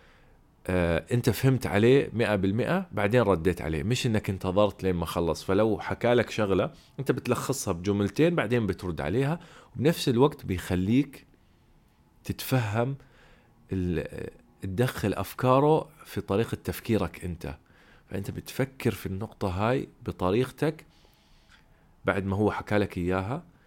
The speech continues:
فبيساعدك إنك تكسب الشخص الآخر، وبيساعدك إنك تفهم النقطة، وبيساعدك إنك ترد عليها بشكل مرتب إذا كان يستدعي الرد. فهاي ال-، النقطة الثانية. أول شيء التاريخ، أول شيء الزمان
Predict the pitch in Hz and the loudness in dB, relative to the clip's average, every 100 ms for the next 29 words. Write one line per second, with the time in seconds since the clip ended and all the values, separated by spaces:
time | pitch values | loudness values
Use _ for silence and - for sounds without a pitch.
0 | _ _ - 92 87 85 - _ _ _ | _ _ -6 0 0 -2 -10 _ _ _
1 | _ _ _ _ 82 90 87 127 120 98 | _ _ _ _ -8 -4 2 4 4 4
2 | 85 92 87 156 151 156 139 165 - 151 | 0 -2 -2 -4 0 0 2 0 0 2
3 | 147 143 147 - 92 101 117 117 107 101 | 4 2 0 -2 -4 2 4 4 2 0
4 | - 139 - 135 131 123 135 - 131 139 | 2 0 2 0 2 0 -2 0 -2 -2
5 | - - - - - 95 101 135 135 131 | -8 -20 -20 -20 -8 -4 4 6 8 6
6 | - 110 113 110 - _ - - 127 113 | 2 -2 -2 -4 -10 _ -20 -8 0 4
7 | 107 120 - 113 - 98 - - 95 95 | 4 2 0 -2 -2 -4 -4 -2 0 2
8 | - - 80 - 90 85 - 90 82 82 | 0 -4 -6 -4 -4 -4 -2 -2 -2 -8
9 | - 87 73 80 - - - 78 69 - | -8 -6 -4 -6 -8 -8 -6 -4 -4 -8
10 | - - - - - - - - - - | -20 -20 -20 -20 -20 -20 -20 -20 -20 -4
11 | 104 98 - 120 147 107 113 98 101 87 | 0 0 2 6 6 6 0 -2 0 0
12 | 76 87 98 - 110 95 101 87 76 110 | -2 -4 -4 -4 -4 -2 0 0 0 0
13 | 113 117 - 95 101 131 147 - 104 107 | 0 0 0 0 2 2 0 -6 -4 -4
14 | - 107 101 90 95 95 107 113 | -2 -2 -2 -4 -4 0 0 -2